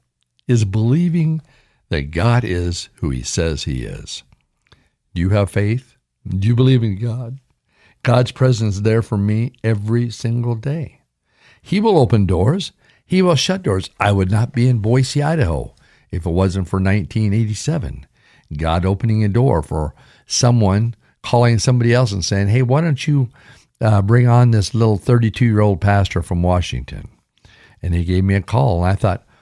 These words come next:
"Why would I want to do this? Why would I want to leave a church of twelve hundred that was flourishing and go to a church of fifty that had been depleted, and God had, uh, and God was doing a new work in,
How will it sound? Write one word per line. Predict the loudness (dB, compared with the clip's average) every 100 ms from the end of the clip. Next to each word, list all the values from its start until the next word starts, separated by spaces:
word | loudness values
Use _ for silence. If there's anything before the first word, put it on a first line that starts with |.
| _ _
"Why | -2 0
would | 2
I | 2 2
want | 2 2
to |
do | 0 -2
this? | -4 -8 -10 -20 _ _ -20 _
Why | -2 0
would | 0 0
I |
want | 2 2
to | 2
leave | 2 2 0
a | -2 -2
church | -2 -2 -2
of | -4
twelve | -2 0 2
hundred | 2 2 2 0 0
that | 0
was | -2 -4
flourishing | -6 -2 2 2 0 -4 -4 -4 -4 -8 _ _ _ _ _
and | -2 2
go | 2
to | 2
a | 0
church | 0 2 2
of | 0
fifty | 0 -2 0 0 0
that | 2 2
had | 0 2
been | 0 0 0
depleted, | -4 -4 -4 0 0 0 -2 -2 -4 _ _ _ _ _ -2
and | 0 0 2
God | 4 4 4
had, | 4 2 0 -2
uh, | 0 0 0 -2
and | -2 -2 -2 -4 -2
God | 0 2 2
was | 0
doing | 2 2 4
a | 2
new | 4 4
work | 4 2 0 0
in, | -2 0 0